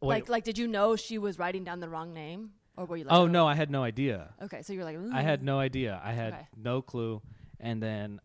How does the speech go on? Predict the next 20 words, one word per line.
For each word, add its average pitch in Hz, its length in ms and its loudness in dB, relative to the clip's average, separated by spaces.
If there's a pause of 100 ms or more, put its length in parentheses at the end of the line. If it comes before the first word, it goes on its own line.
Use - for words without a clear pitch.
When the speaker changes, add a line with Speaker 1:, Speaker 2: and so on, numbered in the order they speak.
Speaker 1:
I 120 160 -4
just, 117 300 -8
I 113 60 -8
remember 120 360 -4
someone, 107 540 -4 (260)
we, 143 220 -2
'cause 170 220 -4
we 202 160 -4
all 170 80 0
had 135 160 -4
mutual 113 320 -6
friends. 98 480 -14
Speaker 2:
Yeah. 226 300 -6 (260)
Speaker 1:
And 110 120 -10
then 110 140 -6
I 104 80 -6
just 104 240 -12
found 104 240 -8
out, 98 300 -8 (500)
like, 101 340 -10